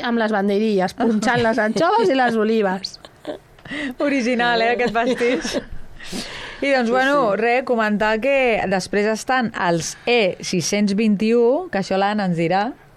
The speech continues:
Speaker 1: Sí, muy malo.
Speaker 2: I després està a l'E sis-cents trenta-cinc. Bueno, és que al final, eh, són destructores endocrinos, destrossen a nivell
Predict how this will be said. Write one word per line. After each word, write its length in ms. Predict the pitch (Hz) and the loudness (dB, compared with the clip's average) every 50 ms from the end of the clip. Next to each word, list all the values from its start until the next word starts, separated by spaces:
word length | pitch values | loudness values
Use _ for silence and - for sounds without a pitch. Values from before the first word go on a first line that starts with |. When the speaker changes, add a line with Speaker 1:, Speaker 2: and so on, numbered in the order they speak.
| - - - | -20 -18 -16
Speaker 1:
Sí, 220 | - - 208 220 233 | -10 -8 -6 -2 -2
muy 140 | 226 247 247 | 0 0 0
malo. 240 | 233 202 180 165 165 - - 294 - - | 0 0 0 -2 -2 -4 -6 -6 -4 0
Speaker 2:
I 80 | 233 | 0
després 380 | 220 214 196 - - 233 226 247 | 2 0 0 0 0 0 0 0
està 300 | - 233 - 294 269 254 - - | 0 0 0 0 2 2 0 0
a 120 | - 208 185 | 0 0 2
l'E 240 | 196 233 247 220 - - | 2 2 2 2 0 -2
sis-cents 800 | - - - - 185 170 - - - 214 214 220 214 208 - - | -4 -6 -4 -2 -2 -2 -2 -2 0 0 2 2 2 0 0 -2
trenta-cinc. 720 | - 214 214 214 208 202 214 214 214 - 254 269 285 302 311 - | -2 0 0 0 0 0 0 -2 0 -2 0 0 0 0 -2 -2
Bueno, 280 | 190 202 185 175 175 - | 0 0 0 0 0 0
és 160 | - 220 214 - | -2 -2 0 0
que 100 | 294 285 | 0 0
al 80 | 277 | 0
final, 540 | - - 233 214 208 202 220 247 277 269 - - | 0 0 0 0 2 2 2 2 0 0 -2 -2
eh, 140 | - 208 196 | -2 -2 0
són 260 | 180 - 214 208 220 | 0 -2 0 0 0
destructores 680 | 226 240 240 - - - 185 - - 196 196 208 202 - 233 | 0 0 -2 -4 -6 -6 -6 -4 -2 -2 -2 -2 -2 -2 -2
endocrinos, 1040 | 208 190 180 165 160 147 - 170 214 220 214 214 214 214 214 214 214 208 - - - - - - - - - - - | -2 0 0 0 0 -2 -2 -2 0 0 2 2 2 2 2 0 0 -2 -4 -10 -16 -20 -20 -20 -20 -20 -20 -10 -4
destrossen 720 | 196 208 190 - - - 208 202 196 180 - 214 214 214 214 | -2 -2 -2 -4 -4 -4 -2 -2 -2 -2 -2 -2 0 0 0
a 60 | 202 | 0
nivell 280 | 202 185 180 190 214 | 0 0 0 0 2